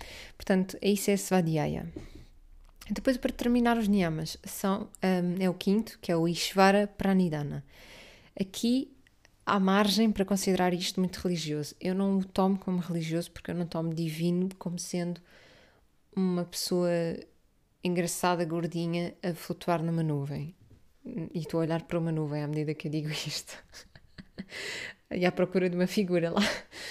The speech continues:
Hum, mas o divino para mim pode, posso ser eu. Pode ser a minha essência. Pode ser a essência de tudo o que está à minha volta. Pode ser a essência noutra pessoa. Namastê é uma palavra para expressar o respeito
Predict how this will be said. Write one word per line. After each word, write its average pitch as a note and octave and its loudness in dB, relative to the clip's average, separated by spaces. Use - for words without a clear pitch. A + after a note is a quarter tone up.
Hum, F#3+ 4
mas G#3 2
o G3+ 4
divino G3 4
para G3+ 2
mim F3 0
pode, G3 -2
posso G#3+ -2
ser A#3+ 4
eu. F#3 6
Pode F3+ -2
ser F3 0
a E3 0
minha E3+ 2
essência. F3 -2
Pode F#3 -4
ser F#3 2
a F3+ 4
essência F#3 -2
de E3+ -8
tudo F3 -2
o F3 -4
que - -4
está E3+ 0
à E3+ -2
minha E3+ 0
volta. E3 -2
Pode D#3+ -8
ser D#3 -4
a D#3 0
essência D#3 -6
noutra D#3+ -4
pessoa. D3+ -4
Namastê F3 0
é F3 0
uma E3+ -2
palavra E3+ 0
para F#3 -4
expressar F3+ -2
o E3+ -2
respeito - -2